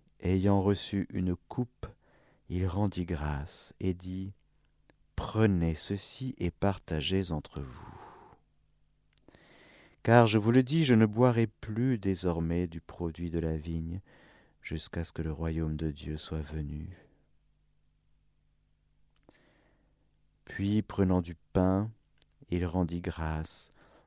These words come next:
le rompit, et le leur donna en disant, « Ceci est mon corps, donné pour vous.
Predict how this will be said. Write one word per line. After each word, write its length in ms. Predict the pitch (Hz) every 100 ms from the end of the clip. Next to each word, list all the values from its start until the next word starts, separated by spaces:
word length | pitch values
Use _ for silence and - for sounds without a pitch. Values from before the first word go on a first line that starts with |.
| -
le 200 | 87 87
rompit, 800 | 80 85 85 - 80 78 82 85 _ - - _ -
et 320 | 95 107 107
le 180 | - 110
leur 300 | 110 120 117
donna 500 | 104 117 110 143 147
en 120 | 113
disant, « 560 | 104 101 98 123 127 104 87 _ _ _ _ _ _ _ _ _ _ _ _ _ _
Ceci 540 | - - 85 - - 82
est 100 | 78
mon 180 | 76 71 _
corps, 600 | - 73 69 53 - - _ _ _ _ _ _ _ _ _ -
donné 420 | 85 92 85 80
pour 280 | 76 82 71
vous. 340 | 69 78 82